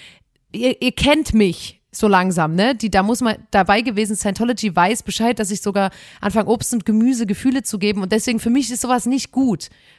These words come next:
weil ich interpretiere da vielleicht ein bisschen mehr rein und ich fühle mich dann vielleicht auch schlecht, wenn ich mal mein Tamagotchi nicht gefüttert hab. Und damals, ähm, dann kurz nach der Tamagotchi-Zeit, gab's ja dann schon so Smartphones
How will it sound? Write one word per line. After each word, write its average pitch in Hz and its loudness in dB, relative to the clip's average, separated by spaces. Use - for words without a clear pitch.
weil 214 2
ich 240 -2
interpretiere 233 -2
da 240 0
vielleicht 226 -8
ein 214 -8
bisschen 240 -2
mehr 220 2
rein 208 0
und 190 -4
ich 185 -8
fühle 226 -2
mich 214 -2
dann 202 -2
vielleicht 202 -6
auch 190 -6
schlecht, - -2
wenn 185 -4
ich 180 -6
mal 175 0
mein 180 -2
Tamagotchi 190 -2
nicht 175 -6
gefüttert 170 -6
hab. 165 -6
Und 233 -2
damals, 269 0
ähm, 214 0
dann 214 0
kurz 240 -4
nach 208 -2
der 254 -4
Tamagotchi-Zeit, 208 -2
gab's 196 0
ja 220 0
dann 190 0
schon 190 -4
so 175 0
Smartphones 262 -2